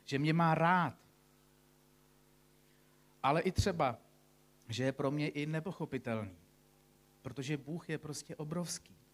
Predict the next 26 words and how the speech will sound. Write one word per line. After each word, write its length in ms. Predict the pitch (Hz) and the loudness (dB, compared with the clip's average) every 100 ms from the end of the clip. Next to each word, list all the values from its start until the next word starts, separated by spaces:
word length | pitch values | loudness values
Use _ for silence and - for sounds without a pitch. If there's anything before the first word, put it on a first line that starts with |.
| _ _ _ _ _ _ _ _ _ _ _ _ _ _ _ - | _ _ _ _ _ _ _ _ _ _ _ _ _ _ _ -4
Stačí 300 | - 170 214 | -2 0 0
si 120 | 196 | 0
třeba 220 | - 175 | 4 4
vzít 320 | 151 160 180 | 4 0 0
jenom 300 | 170 175 160 | 2 4 2
pro 200 | - 165 | 2 2
inspiraci 580 | 175 170 - 160 160 160 | 2 0 0 0 2 0
biblické 560 | 143 156 170 170 - 160 | 0 0 0 -2 -2 -2
starozákonní 680 | - 156 160 151 151 156 | -2 -2 0 0 0 -2
žalmy 460 | 139 143 170 170 98 - _ _ _ _ _ | 0 0 0 0 -4 -8 _ _ _ _ _
a 40 | 135 | -2
můžeme 300 | 135 151 156 | 2 4 4
vidět, 460 | 151 170 170 - - _ - - _ _ _ | 2 0 0 -2 -20 _ -20 -20 _ _ _
jak 140 | 139 139 | -2 2
byl 240 | 160 160 | 4 4
například 520 | 147 156 180 170 165 | 4 0 -4 0 0
král 220 | 165 160 | 2 2
David 340 | 143 147 165 131 | 4 2 0 -2
ve 100 | 143 | -4
chvále 480 | - 156 156 156 156 | -2 0 2 4 0
Boha 260 | 139 151 | -2 -4
kreativní. 640 | - 156 170 170 123 104 85 - _ _ _ _ _ _ _ | -2 0 0 0 -4 -6 -10 -16 _ _ _ _ _ _ _
To 100 | 123 | -8
jsou 160 | 139 135 | -4 0
nádherná 540 | 156 160 160 160 160 | 2 2 2 0 0
místa. 440 | 160 170 - 98 | 0 -2 -4 -8